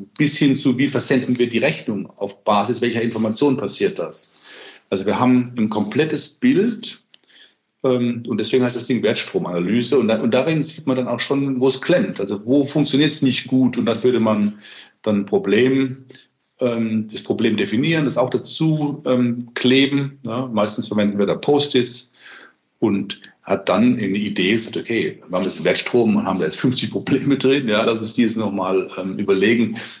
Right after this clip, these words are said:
ähm, wie, wie, wie, wie, wie, wie, wie, wie groß sind diese Probleme überhaupt, ja, und wie, wie, wie groß ist der Aufwand, den wir reinstecken müssen, um da was zu verändern, um das zu verbessern und dann priorisiert man zusammen, so, okay, an die drei gehen wir jetzt mal dran.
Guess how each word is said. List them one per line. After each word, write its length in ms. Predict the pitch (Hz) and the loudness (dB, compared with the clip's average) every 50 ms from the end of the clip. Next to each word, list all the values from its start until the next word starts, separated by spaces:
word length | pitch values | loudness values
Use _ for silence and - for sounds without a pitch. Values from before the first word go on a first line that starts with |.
| _ _ - | _ _ -14
ähm, 340 | - - - - - 95 90 90 | -14 -12 -8 -6 -4 -4 -4 0
wie, 200 | 101 104 101 104 | 2 2 2 4
wie, 300 | 110 110 104 101 98 92 | 4 4 4 4 4 2
wie, 300 | 98 95 92 92 90 90 | 2 2 2 0 0 0
wie, 500 | 92 90 87 92 92 92 90 92 92 - - - | 2 2 2 2 2 0 -2 -2 -6 -10 -2 0
wie, 160 | 101 95 90 | 0 2 4
wie, 200 | 139 143 123 131 | 4 4 4 4
wie, 300 | 160 160 160 160 160 - | 4 4 4 2 2 2
wie 80 | 131 | 2
groß 280 | 120 123 131 160 160 165 | 4 4 4 4 4 4
sind 120 | 180 170 | 2 2
diese 140 | 165 165 170 | 2 0 0
Probleme 380 | 156 156 147 147 165 170 160 160 | 2 2 2 2 2 2 2 0
überhaupt, 580 | 156 151 143 131 131 147 165 175 175 - - | 0 2 2 0 2 2 0 0 0 -2 -6
ja, 140 | 123 127 135 | -4 -2 -2
und 200 | 127 127 123 117 120 - - - _ _ | -2 -4 -4 -8 -10 -16 -20 -20 _ _
wie, 220 | - 120 123 120 120 | -2 -2 -2 -2 -4
wie, 420 | 117 113 113 113 113 110 - - - | -6 -4 -4 -4 -6 -6 -8 -10 -6
wie 180 | 110 120 117 117 | -2 -2 -2 -2
groß 280 | 117 120 123 127 127 | -2 0 2 2 4
ist 180 | 135 131 - - | 2 0 0 -2
der 140 | 104 - - | -2 0 2
Aufwand, 340 | 151 156 - - 143 135 131 | 0 0 2 0 0 2 2
den 80 | 127 | 2
wir 80 | 113 110 | 0 0
reinstecken 640 | - 98 123 143 135 - - 147 127 135 131 127 131 | -2 -2 -2 -2 -2 -2 -2 -2 -2 0 -2 -2 0
müssen, 420 | 139 131 - 135 127 123 123 - - - - - - _ _ | 0 0 0 0 0 -2 -2 -6 -18 -18 -18 -20 -20 _ _
um 160 | - 120 110 | -2 -2 0
da 100 | 107 101 | 2 2
was 240 | 104 110 107 104 - | 2 2 0 0 0
zu 80 | - - | -2 -2
verändern, 440 | - - - - 110 123 131 131 123 | -2 -4 -4 0 2 2 2 2 2
um 60 | 110 | 0
das 140 | - 107 - | 0 0 -2
zu 100 | - - | -2 -2
verbessern 600 | - 95 - - 98 98 - 135 127 127 123 110 | -4 -4 0 0 2 2 4 2 2 2 2 2
und 60 | 104 | 0
dann 260 | 101 101 101 101 104 | 0 2 2 0 0
priorisiert 540 | - - 113 104 101 104 - - 123 - - 95 | 2 2 2 2 2 2 2 2 2 0 0 -4
man 100 | 92 - | -8 -4
zusammen, 440 | - 92 82 87 85 85 101 104 | -4 -4 -2 0 0 0 0 0
so, 120 | 101 - 87 | -2 -2 -4
okay, 220 | 85 - - 92 | -4 -2 0 0
an 100 | 87 85 | 0 0
die 140 | 87 104 101 | 0 -2 -2
drei 240 | - - 80 85 85 | 0 0 0 0 2
gehen 160 | - 92 82 | 2 0 0
wir 80 | 80 80 | 0 -2
jetzt 180 | 78 - - | -2 -2 -2
mal 100 | 76 76 | -4 -6
dran. 300 | - - - - - - | -6 -6 -8 -10 -10 -14